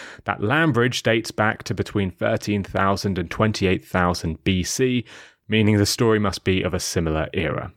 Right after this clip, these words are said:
Stories are so compelling that they can stick in our minds for generation after generation, for tens of thousands of years.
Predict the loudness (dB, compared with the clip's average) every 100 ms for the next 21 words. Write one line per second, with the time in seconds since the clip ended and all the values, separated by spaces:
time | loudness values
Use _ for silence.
0 | _ _ _ _ _ -4 2 4 4 2
1 | -2 -2 0 0 4 4 4 2 -2 -2
2 | -2 -2 -6 -14 -18 -18 -10 0 0 2
3 | 2 2 -2 0 0 0 -8 -2 2 4
4 | 4 2 2 0 -4 -4 -4 -2 2 4
5 | 6 6 4 2 0 -2 -2 -4 0 0
6 | 0 -2 -2 -6 -4 -2 -2 -2 0 2
7 | 2 0 -2 -4 0 0 0 -2 -10 -8
8 | -8 -4 0 0 0 -8